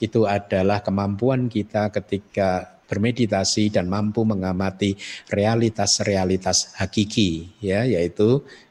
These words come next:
cita, cetasika, rupa, dan juga bahkan nibbana, begitu.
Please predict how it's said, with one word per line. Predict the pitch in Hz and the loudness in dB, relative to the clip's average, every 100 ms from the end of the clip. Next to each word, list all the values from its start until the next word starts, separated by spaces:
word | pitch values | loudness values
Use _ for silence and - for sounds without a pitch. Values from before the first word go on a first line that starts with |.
| _ | _
cita, | - 123 - 98 92 - - | -2 -2 0 0 -2 -8 -4
cetasika, | 110 104 101 - 98 - 87 - | 0 2 0 0 -2 0 -2 -2
rupa, | 107 110 - 92 92 - | -2 -2 0 -2 0 -2
dan | - 90 90 | -2 -2 -2
juga | 98 92 98 92 90 | -4 -2 0 0 0
bahkan | 104 - 92 92 87 | -4 -4 -4 -4 -4
nibbana, | 101 101 90 87 139 113 78 | -4 -2 0 0 0 0 -4
begitu. | 80 78 73 | -6 -8 -8